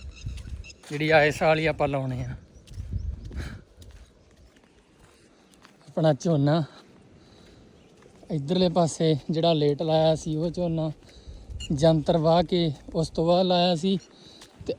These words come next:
ਇੱਧਰਲੇ ਪਾਸੇ ਆਪਾਂ ਪਹਿਲਾਂ ਲਾਇਆ ਝੋਨਾ ਥੋੜ੍ਹਾ ਜਿਹਾ, ਇਸ ਤੋਂ ਪੰਦਰਾਂ ਦਿਨ ਪਹਿਲਾਂ ਰੱਖ ਲਓ ਜਾਂ ਵੀਹ ਦਿਨ ਪਹਿਲਾਂ ਰੱਖ ਲਓ।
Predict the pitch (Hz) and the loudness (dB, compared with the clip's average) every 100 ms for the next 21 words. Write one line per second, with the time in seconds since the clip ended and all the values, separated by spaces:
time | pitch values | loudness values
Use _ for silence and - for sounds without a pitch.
0 | 240 185 170 226 208 180 165 - 165 160 | 4 4 6 6 6 6 2 4 4 4
1 | 131 - 160 165 139 160 160 175 165 151 | 2 -6 -6 -4 0 2 2 2 4 2
2 | 151 165 151 143 131 160 160 160 147 - | 2 0 0 0 0 2 4 2 0 -4
3 | - - - - - 160 - 170 165 147 | -20 -20 -20 -14 -4 -2 0 2 4 2
4 | - 180 160 165 165 170 156 170 175 165 | -2 0 4 4 4 4 4 4 4 4
5 | 151 - 147 135 131 147 156 151 156 143 | 2 0 -2 0 0 0 0 0 0 0
6 | 160 147 - - | 0 0 -4 -10